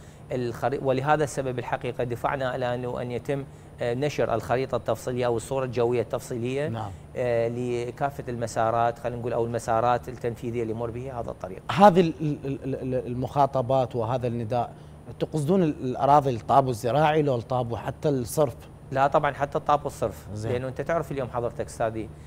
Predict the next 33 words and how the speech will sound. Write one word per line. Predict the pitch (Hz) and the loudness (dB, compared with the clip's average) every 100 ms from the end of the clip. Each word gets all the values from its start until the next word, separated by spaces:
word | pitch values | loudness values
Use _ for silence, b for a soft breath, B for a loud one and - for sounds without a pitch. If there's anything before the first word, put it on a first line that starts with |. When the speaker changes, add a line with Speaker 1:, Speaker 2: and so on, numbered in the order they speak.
| B B - | B B -4
Speaker 1:
آه، | 120 117 | 0 2
يعني | 113 117 120 | 0 -2 -2
أي | 165 | -2
مشروع | 160 135 127 120 | -2 -4 -4 -4
التي | 127 110 | -2 -2
تريد | 143 | -4
تسوي، | 135 - 135 131 127 - 123 | -6 -2 0 0 -4 -6 -2
آه، | 120 120 - | -2 -2 -8
بكل | 127 - 165 | -10 -4 -2
تأكيد | - 131 147 131 | -2 -4 -4 -4
سيمر، | - 127 131 139 135 | -2 -2 0 -2 -2
يعني | 123 131 | -6 -6
تد-، | 117 123 - - - | -8 -10 -12 -18 -6
على، | 127 123 | -2 0
على، | - 131 127 | 0 -2 0
على | 123 - 123 120 | 0 0 0 2
أرض | 139 127 | 2 2
الواقع | 127 120 117 123 - | 4 6 6 2 -2
سيمر | 127 120 135 123 | -2 -2 -2 -2
بأراضي | 120 139 123 123 | -2 0 2 0
زراعية | 113 113 110 135 135 | 0 0 2 2 0
وأراضي | 123 120 123 120 | 2 4 2 0
طابو. | - 135 - 104 - B B - | 4 4 4 -4 -8 B B -4
فيما | 147 151 | 0 2
يخص | 143 151 | 2 2
Speaker 2:
زين. | 151 139 | 2 6
Speaker 1:
الأراضي | 139 139 139 135 135 | 8 8 6 6 4
الزراعية | 120 139 135 131 135 147 | 4 4 4 4 2 2
أيضًا | 139 135 | 2 0
سيتم | 135 123 139 | -4 -4 -4
التعامل | 123 117 123 127 123 | -6 -4 -2 -2 -4
معها | 120 123 | -4 -4
بشكل | 123 117 127 143 131 | -4 -6 -6 -4 -4